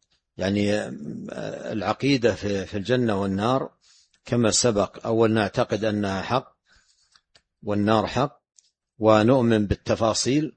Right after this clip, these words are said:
التفاصيل التي تتعلق بنعيم الجنة، والتفاصيل التي تتعلق ب-،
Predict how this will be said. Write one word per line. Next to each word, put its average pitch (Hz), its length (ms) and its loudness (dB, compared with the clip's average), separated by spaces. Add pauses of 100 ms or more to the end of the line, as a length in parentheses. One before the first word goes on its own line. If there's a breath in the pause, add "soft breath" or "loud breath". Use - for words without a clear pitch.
(120)
التفاصيل 107 720 -2
التي 104 180 -2
تتعلق 104 560 -2
بنعيم 107 380 0
الجنة، 127 440 -2
والتفاصيل 107 760 -4
التي 101 200 -4
تتعلق 107 680 -2
ب-، 107 260 -2